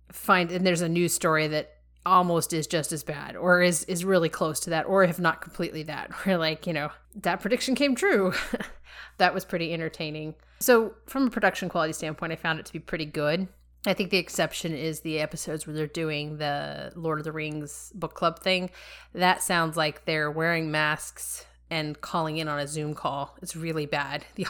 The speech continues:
audio quality. But the rest of the episodes, like, the regular ones, they sound just fine.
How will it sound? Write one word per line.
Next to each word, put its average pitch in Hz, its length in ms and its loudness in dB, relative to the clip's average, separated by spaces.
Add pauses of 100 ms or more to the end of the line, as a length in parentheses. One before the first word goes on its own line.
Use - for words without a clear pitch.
audio 180 180 -6
quality. 160 640 -4 (440)
But - 120 -2
the 190 80 0
rest 233 240 2
of - 60 -10
the 185 120 0
episodes, 165 300 -4
like, 160 120 -4
the 160 100 0
regular 160 380 0
ones, 151 460 -4 (120)
they 190 140 4
sound 151 280 2
just - 180 -8
fine. - 280 -10